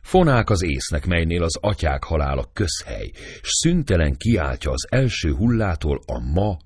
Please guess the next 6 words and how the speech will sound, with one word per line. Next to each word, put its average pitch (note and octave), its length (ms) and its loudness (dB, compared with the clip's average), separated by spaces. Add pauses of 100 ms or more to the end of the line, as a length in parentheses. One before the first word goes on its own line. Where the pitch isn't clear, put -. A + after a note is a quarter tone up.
(140)
kimultig. B1 840 -8 (1500)
Hogy, G2+ 420 4
ö, G2+ 480 6 (500)
így C3+ 300 -2
kell C2 260 -2
lenni. A#1+ 600 -8